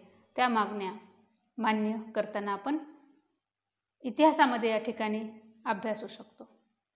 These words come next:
तर या ठिकाणी मला एकच सांगायचं आहे तुम्हाला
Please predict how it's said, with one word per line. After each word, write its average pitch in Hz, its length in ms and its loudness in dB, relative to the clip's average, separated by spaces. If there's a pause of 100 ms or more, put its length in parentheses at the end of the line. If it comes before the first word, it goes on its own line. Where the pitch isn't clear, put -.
(560)
तर 381 80 8 (1600)
या 269 100 8
ठिकाणी 349 580 6 (460)
मला 294 220 8
एकच 381 280 6
सांगायचं 254 400 4
आहे 220 200 -4
तुम्हाला 226 340 -4